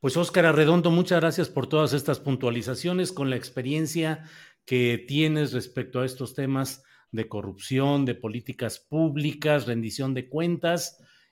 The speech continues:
y pues te agradezco mucho. ¿Ahora dónde estás? ¿Dónde estás trabajando? ¿Dónde has trabajado ahora,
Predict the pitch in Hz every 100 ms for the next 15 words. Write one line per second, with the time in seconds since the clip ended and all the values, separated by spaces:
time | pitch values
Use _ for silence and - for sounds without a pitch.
0 | - 107 104 - 104 90 95 110 - 110
1 | 139 165 - 139 170 185 180 185 170 -
2 | 185 175 170 156 170 160 151 131 165 156
3 | 147 151 147 139 139 147 143 156 135